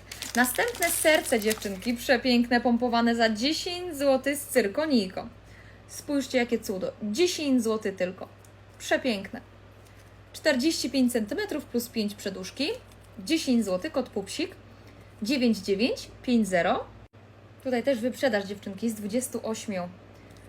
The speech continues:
na dwadzieścia złotych. Meduza.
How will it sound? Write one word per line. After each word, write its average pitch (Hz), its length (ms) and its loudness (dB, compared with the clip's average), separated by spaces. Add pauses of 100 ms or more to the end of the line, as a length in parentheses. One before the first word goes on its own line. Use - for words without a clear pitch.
(100)
na 180 220 -2
dwadzieścia 190 720 0
złotych. 190 480 -2 (200)
Meduza. 196 560 0